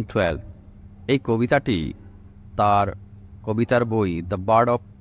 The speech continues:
Time, এই বইয়ের অংশ, যা প্রকাশিত হয়েছিল নাইনটিন টুয়েলভে। The poem brings out the social, religious and symbolic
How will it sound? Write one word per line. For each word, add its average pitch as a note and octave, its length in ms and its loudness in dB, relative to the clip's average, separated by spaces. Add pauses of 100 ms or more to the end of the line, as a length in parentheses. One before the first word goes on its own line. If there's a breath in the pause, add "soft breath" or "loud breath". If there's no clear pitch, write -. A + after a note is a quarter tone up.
(260)
Time, G2+ 300 2 (560)
এই A#2+ 60 2 (120)
বইয়ের G#2+ 340 0
অংশ, F#2 180 -2 (1000)
যা G#2+ 120 2 (300)
প্রকাশিত A2 460 -4
হয়েছিল C3 420 -2 (400)
নাইনটিন G#2+ 440 0
টুয়েলভে। E2+ 360 -2 (1400)
The C3 160 2
poem D3+ 240 4 (420)
brings D#3+ 280 0 (100)
out F2 180 -4 (680)
the G#2+ 100 0 (120)
social, C3 340 0 (580)
religious A#2 580 2 (600)
and G#2 120 0 (540)
symbolic D#3+ 500 2